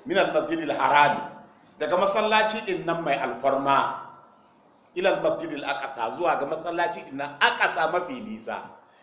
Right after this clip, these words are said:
Nan an ambaci masallaci uku, amma kai mai fahimta za ka fahimci biyu an ka ambata. Al-aqsa din nan kenan akwai wanda yake ba aqsa, akwai, akwai wanda yake ba mafi nisa ba. Akwai wanda yake nesa,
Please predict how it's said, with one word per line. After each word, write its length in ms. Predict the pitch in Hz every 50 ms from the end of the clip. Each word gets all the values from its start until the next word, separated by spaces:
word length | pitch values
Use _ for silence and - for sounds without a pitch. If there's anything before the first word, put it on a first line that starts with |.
| _ -
Nan 200 | - 196 226 226 208
an 120 | 202 214 220 208 202 180
ambaci 200 | 170 160 165 170
masallaci 640 | 170 165 170 185 165 165 165 165 220 - - -
uku, 240 | 180 180 180 - 151 139
amma 360 | 135 139 147 156 156 156 -
kai 220 | - - 220 240 240
mai 180 | 226 196 185
fahimta 400 | 185 180 170 185 202 - 175 151
za 140 | 147 156 156
ka 80 | 156 - - 139
fahimci 220 | 123 120 117 123
biyu 140 | 123 139 151 143
an 100 | 131 -
ka 80 | 113 113
ambata. 320 | 107 92 90 87 80 - - - _ _ _ _ _ _ _ _ _ _ _ _ _ _ _ _ _ _ _ _ _ _ _ _ _ -
Al-aqsa 920 | - 180 196 196 196 - - 247 285 277 - 214 190 - 240 247 247 240 240 226
din 120 | 190 185 208
nan 220 | 226 220 196 180 -
kenan 240 | 185 185 185 202 214 190 185 -
akwai 140 | 202 202 208
wanda 220 | 208 208 196 185 175
yake 160 | 160 160 151 139
ba 100 | 139 139 135 147 139
aqsa, 200 | 127 127 - 135 135 123 127
akwai, 240 | - 160 165 165 - -
akwai 260 | 139 131 - 180 175
wanda 220 | 190 190 190 - 156
yake 160 | - - 131
ba 120 | 123 123 123
mafi 280 | 135 131 - 110 107 90
nisa 320 | 95 98 95 - 101 - -
ba. 240 | - 85 - - - - - - -
Akwai 260 | 135 135 - 202 208 226
wanda 220 | 233 226 208 202
yake 220 | 208 202 208 190 170
nesa, 800 | 170 196 226 247 262 254 254 - 214 214 214 208 214 202 -